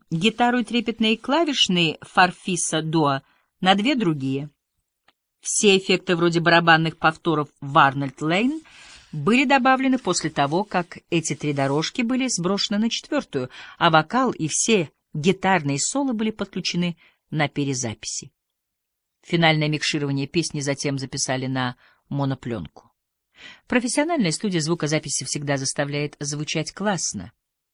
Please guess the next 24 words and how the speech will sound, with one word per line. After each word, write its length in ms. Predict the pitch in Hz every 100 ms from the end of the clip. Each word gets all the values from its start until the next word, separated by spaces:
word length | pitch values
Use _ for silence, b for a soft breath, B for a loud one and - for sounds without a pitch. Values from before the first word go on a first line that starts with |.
| _ _ _
Даже 280 | 135 165 156
на 100 | 170
студии 340 | - 180 165
в 40 | 160
Вест-Хэмпстеде, 880 | 165 - - 208 175 - 131 120 - _ _ _ _
впервые 400 | - - 190 202
услышав 380 | 185 - 180 175
самих 260 | 180 180
себя 320 | - 180 170 156
в 100 | 147
воспроизведении 840 | 156 - 156 147 156 214 214 147
с 140 | - - B B
эхом 360 | 196 196 151
для 180 | 143 147
барабанов 520 | 143 143 147 131 127
и 40 | 151
вокала 500 | 151 165 240 202 139 b b
в 120 | -
приличном 560 | 202 220 220 - - 151
сведении, 760 | - 160 170 202 254 180 135 - B B B
мы 320 | 156 175 254
были 420 | 226 196 208 226 160
в 100 | 139
восторге. 760 | 147 - - 233 190 123 117